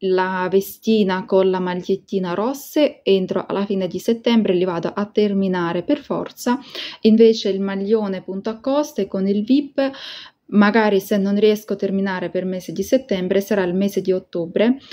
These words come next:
perché il filato è piuttosto sottile, di lavoro ce n'è tanto dietro a questo capo,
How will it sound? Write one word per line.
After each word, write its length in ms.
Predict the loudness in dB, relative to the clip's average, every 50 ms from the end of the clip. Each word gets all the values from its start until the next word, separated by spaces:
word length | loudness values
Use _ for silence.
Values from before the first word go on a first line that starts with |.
| -16 -16 -12 -6
perché 260 | -2 -2 0 4 6
il 120 | 4 4 4
filato 420 | 2 -4 -2 -2 -2 -2 -4 -4
è 40 | -6
piuttosto 480 | -6 -6 -8 -4 -4 -6 -6 -4 -6 -6
sottile, 600 | -4 -2 -4 -4 -2 0 2 2 4 4 2 2
di 160 | 2 2 2
lavoro 400 | 2 2 0 0 0 0 0 0
ce 160 | -2 -4 -4
n'è 240 | -4 -4 -6 -8 -8 _
tanto 540 | -6 -4 -4 -4 -4 -6 -4 -2 -2 -2
dietro 460 | -2 2 4 4 4 4 4 0 -4 -6
a 40 |
questo 340 | -4 -6 -6 -4 -4 -4 -4
capo, 520 | -2 -2 -2 -4 -2 0 2 2 2 2